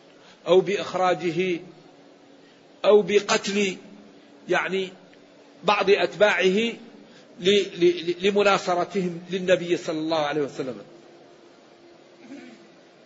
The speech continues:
بعدين عابهم بأنهم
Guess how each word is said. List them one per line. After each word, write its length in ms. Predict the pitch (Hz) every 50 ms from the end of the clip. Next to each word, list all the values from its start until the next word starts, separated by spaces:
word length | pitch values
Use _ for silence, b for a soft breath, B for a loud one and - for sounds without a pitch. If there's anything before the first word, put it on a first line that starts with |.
| - _ 104 - - 180 175 _ _ _ _ _ _ 147 143 _ - - - _ _ _ _ _ _ 285 294 294 285 _ _ _ _ _ _ _ _ - - _ _ _ _ _ _ _ _ _ _ _ - - -
بعدين 440 | 165 190 185 196 202 247 254 233 208
عابهم 680 | 175 180 220 247 247 240 247 220 196 214 254 240 208 - - - - - - - - - -
بأنهم 600 | 156 190 190 208 240 233 240 254 220 196 208 196